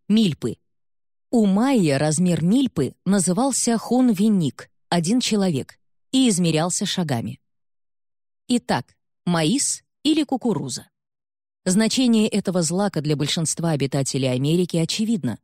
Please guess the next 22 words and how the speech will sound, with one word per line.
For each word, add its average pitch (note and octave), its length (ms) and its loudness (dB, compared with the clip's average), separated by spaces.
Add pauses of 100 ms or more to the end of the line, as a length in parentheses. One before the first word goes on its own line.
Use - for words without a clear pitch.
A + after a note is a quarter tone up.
(140)
но, B3+ 220 2
пожалуй, C4 420 2
только A#3+ 280 0
у A3 200 0
майя G3 480 2
и C3 160 -4
их E3+ 260 -2
ближайших D3 600 -2
соседей C#3+ 680 -2 (120)
он C4+ 160 2
обретает A3 680 0
очеловеченный D#3 840 -2
образ. - 480 -4 (840)
Безусловно, C4 680 2
этот B3+ 240 0
факт A#3 320 -2
отражает A3+ 640 0
тот A#3+ 220 0
самый F#3 360 0
древний, D#3 600 0
исходный D3+ 840 -2
антропоцентризм, E3 1120 -2